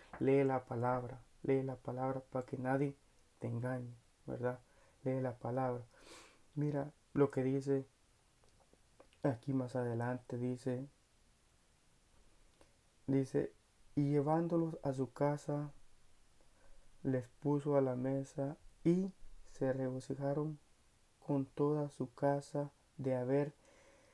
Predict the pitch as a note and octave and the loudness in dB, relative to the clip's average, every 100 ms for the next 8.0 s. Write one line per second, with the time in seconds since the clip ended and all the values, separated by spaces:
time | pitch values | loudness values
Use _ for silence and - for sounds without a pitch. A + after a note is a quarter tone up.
0 | - - _ _ _ _ - C3+ C3+ E3 | -20 -20 _ _ _ _ -2 2 6 8
1 | D#3+ D3+ C#3+ B2+ B2+ D3+ C#3 - - - | 8 6 0 -2 0 0 0 -4 -10 -20
2 | - - - C3+ C3+ F3 E3+ F3+ E3 C#3+ | -20 -8 0 2 2 0 0 2 2 0
3 | C3 C3+ C#3+ C#3 - - - - - - | 0 2 2 0 -4 -16 -20 -20 -20 -20
4 | - - - _ _ - _ _ _ - | -20 -20 -20 _ _ -20 _ _ _ -20
5 | _ - - - - - - - _ - | _ -20 -20 -20 -20 -20 -20 -20 _ -20
6 | _ _ _ _ _ _ _ _ _ _ | _ _ _ _ _ _ _ _ _ _
7 | - B2 A#2+ C3+ A#2+ - C3 B2 B2 | 0 0 2 0 -2 -4 -2 -2 -6